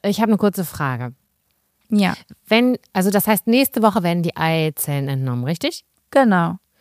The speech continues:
Speaker 1: Und ich sag mal, das ist jetzt ein Beispiel, das sind drei Stück zum Beispiel.
Speaker 2: Mhm.
Speaker 1: Und die werden dann, äh, entnommen und werden die dann direkt an dem Tag auch befruchtet?
Speaker 2: Die werden direkt an dem Tag befruchtet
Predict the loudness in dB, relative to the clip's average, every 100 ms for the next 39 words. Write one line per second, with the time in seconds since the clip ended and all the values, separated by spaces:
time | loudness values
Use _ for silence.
0 | _ -20 -20 _ _ -2 2 2 0 -6
1 | 2 2 4 2 2 -2 -2 -4 -4 -4
2 | -6 -8 -8 -6 0 2 0 -4 -6 -8
3 | -8 -16 _ _ _ _ _ -4 -2 -2
4 | 0 0 2 0 -4 -20 -20 -16 0 4
5 | 4 2 -2 -4 2 4 4 2 0 0
6 | -2 -4 -2 -2 0 -4 -2 0 0 0
7 | -2 -2 -2 -2 -2 -2 -2 -2 -2 -4
8 | -4 -4 0 0 0 -2 -2 -2 -2 -2
9 | -2 -6 0 0 -2 -6 -6 -6 -8 -2
10 | 4 4 4 0 0 0 -2 -4 -2 -2
11 | -4 -2 -2 -2 -4 -6 -2 -2 0 -2
12 | -2